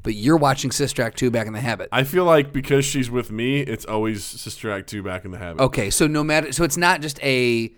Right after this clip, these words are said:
Speaker 1: it's not your point of view.
Speaker 2: Mm-hmm.
Speaker 1: It's just that's the only movie that ever plays around you.
Speaker 2: Mm-hmm.
Speaker 1: Okay.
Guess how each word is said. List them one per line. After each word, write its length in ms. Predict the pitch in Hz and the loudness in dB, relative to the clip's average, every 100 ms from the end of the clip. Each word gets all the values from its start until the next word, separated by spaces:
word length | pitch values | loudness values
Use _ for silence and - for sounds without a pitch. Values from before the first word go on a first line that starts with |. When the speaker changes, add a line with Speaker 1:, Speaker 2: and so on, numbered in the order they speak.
| _ _ - | _ _ -6
Speaker 1:
it's 140 | 131 | 0
not 160 | 160 120 | 0 2
your 360 | 123 151 151 | 4 6 6
point 280 | 143 151 131 | 4 2 2
of 80 | 117 | 0
view. 400 | 110 175 117 95 | 0 4 4 2
Speaker 2:
Mm-hmm. 240 | 107 107 101 | -6 -8 -8
Speaker 1:
It's 220 | 147 139 | -4 -4
just 240 | - 160 143 | -2 -4 -4
that's 320 | 123 123 139 139 | -6 -2 -2 -2
the 80 | 143 | -2
only 260 | 143 139 | 2 2
movie 260 | 135 139 127 | 4 2 0
that 140 | 117 - | -4 -4
ever 240 | 135 120 | -2 -2
plays 340 | 107 127 117 104 | 0 0 0 0
around 460 | 117 110 110 117 104 | 0 2 2 0 -4
you. 180 | 90 80 | -10 -8
Speaker 2:
Mm-hmm. 380 | 110 107 104 | -8 -6 -4
Speaker 1:
Okay. 300 | 113 107 92 | -6 -6 -12